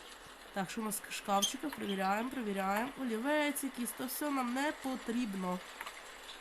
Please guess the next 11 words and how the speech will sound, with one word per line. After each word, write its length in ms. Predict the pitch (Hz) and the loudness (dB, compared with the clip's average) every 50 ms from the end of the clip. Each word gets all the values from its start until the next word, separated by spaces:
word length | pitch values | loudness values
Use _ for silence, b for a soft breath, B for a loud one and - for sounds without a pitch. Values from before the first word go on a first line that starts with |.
| - - - - - - - - - - - - - - - - - - - - - - - - - - - - - - - | -14 -14 -14 -14 -14 -16 -16 -16 -14 -14 -12 -12 -12 -14 -14 -16 -18 -18 -18 -18 -14 -14 -14 -14 -14 -16 -18 -20 -12 0 6
Так, 200 | 240 226 214 202 190 202 | 8 8 8 6 4 0
дру-, 340 | 202 190 175 269 285 294 285 | -2 2 6 8 10 10 10
друга, 340 | 220 247 302 370 349 302 262 | 8 8 8 8 8 8 8
друга 320 | 220 285 359 349 269 262 | 6 6 6 8 8 6
двері. 280 | 208 202 208 214 202 202 233 | 6 4 4 4 4 4 2
Ну, 60 | 302 | 0
в 40 | 349 | 2
принципі, 360 | 381 403 381 349 - 339 277 | 4 4 4 4 4 2 2
поки 280 | - 330 294 - 302 285 | 2 2 2 2 2 2
не 80 | 269 | 2
так... 120 | - 269 | 2 0